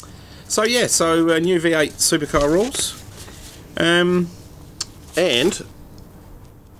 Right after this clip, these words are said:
Speaker 1: and?
Speaker 2: the drivers, they're not happy.
Speaker 1: About?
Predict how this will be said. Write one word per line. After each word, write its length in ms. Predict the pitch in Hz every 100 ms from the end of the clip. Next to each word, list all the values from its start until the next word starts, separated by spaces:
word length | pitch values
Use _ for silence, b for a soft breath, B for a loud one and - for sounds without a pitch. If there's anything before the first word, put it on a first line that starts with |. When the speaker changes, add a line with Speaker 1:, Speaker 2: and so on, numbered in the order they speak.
| -
Speaker 1:
and? 300 | 120 135 185 - - -
Speaker 2:
the 80 |
drivers, 460 | 135 123 151 147 - - -
they're 100 | 127
not 160 | 131
happy. 320 | 120 127 117 - - - - - - - - - -
Speaker 1:
About? 340 | - 113 160